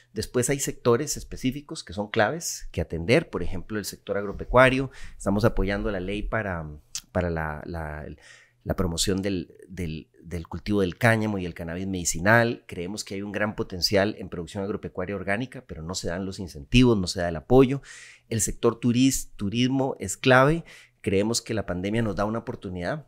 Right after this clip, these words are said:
de reactivar el turismo con un enfoque diferente, promoviendo más encadenamientos productivos. Recientemente logramos aprobar en la Asamblea dos leyes para apoyar mucho más decididamente el turismo rural comunitario, el ecoturismo,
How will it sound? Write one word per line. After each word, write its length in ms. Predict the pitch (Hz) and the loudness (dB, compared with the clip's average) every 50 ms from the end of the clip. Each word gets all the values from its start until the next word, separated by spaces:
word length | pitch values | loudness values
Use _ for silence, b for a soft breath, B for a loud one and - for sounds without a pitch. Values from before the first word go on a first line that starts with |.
| - | -8
de 100 | - 107 92 | -6 -6 -4
reactivar 420 | 101 95 - - 98 92 95 104 | -4 -6 -6 -4 -2 -2 0 0
el 140 | 123 123 - | 0 -2 -4
turismo 400 | - 107 110 117 113 123 120 - | -4 -4 -4 -2 -2 -2 -2 -2
con 140 | 107 101 104 | -2 -2 -2
un 60 | 117 | -2
enfoque 360 | 117 110 - 120 - - 123 | -2 -2 -4 -6 -4 -4 -4
diferente, 480 | 110 98 - 95 101 110 123 117 - - | -4 -2 -2 0 0 0 -2 -2 -6 -8
promoviendo 500 | - 95 87 85 82 90 101 107 113 117 | -8 -8 -8 -8 -8 -8 -6 -6 -6 -4
más 300 | 104 104 110 113 - 131 | -4 -2 -2 -2 -4 -6
encadenamientos 720 | 113 101 - 92 87 85 85 87 92 95 92 - 107 - | -6 -6 -6 -6 -6 -6 -6 -8 -8 -10 -10 -12 -12 -10
productivos. 520 | - 98 87 - _ - 143 151 143 127 | -6 -6 -6 -6 _ 0 0 0 0 -2
Recientemente 640 | 92 90 - 110 104 - 120 117 113 110 107 - 139 | -6 -6 -6 -8 -6 -2 -2 0 0 0 0 0 0
logramos 460 | 127 101 90 87 90 95 104 117 - | 0 0 0 0 -2 -2 -2 -4 -6
aprobar 320 | 127 - - 87 90 92 107 | -8 -8 -6 -4 -4 -4 -2
en 80 | 110 | -2
la 60 | 110 104 | -4 -4
Asamblea 340 | 92 92 87 95 104 104 | -4 -4 -4 -2 0 -2
dos 220 | 104 92 104 107 110 | -2 -2 -2 -4 -2
leyes 440 | 107 110 113 113 104 120 120 - B B B B B B B B | -2 -2 -2 -2 -2 -6 -10 -12 B B B B B B B B
para 320 | - 104 95 87 - - - | 2 2 2 2 -2 -6 -12
apoyar 500 | - - - - 95 90 98 107 117 123 | -14 -12 -6 -4 0 2 4 4 6 4
mucho 280 | 123 117 - - 92 | 2 0 -2 -6 -8
más 120 | 90 95 101 | -8 -10 -10
decididamente 680 | 113 - - 98 95 101 104 107 110 107 104 - - | -10 -12 -8 -6 -2 -2 -2 -2 -2 -4 -4 -4 -6
el 100 | 107 95 | -6 -6
turismo 380 | - 104 95 107 110 110 113 104 | -4 -6 -2 0 2 2 4 4
rural 280 | 98 95 85 92 98 | 4 4 2 2 0
comunitario, 840 | - - 110 101 95 87 82 - - 107 101 104 101 104 104 101 101 B B B B B B | -2 -4 -6 -6 -6 -8 -8 -4 -2 0 0 0 -2 -4 -8 -10 -12 B B B B B B
el 220 | - 107 101 98 - | -2 0 0 0 0
ecoturismo, 920 | 110 107 - 110 101 - 101 104 107 120 120 120 110 113 117 117 113 117 | -2 0 2 2 0 2 0 0 2 2 2 2 2 0 -2 -2 -4 -6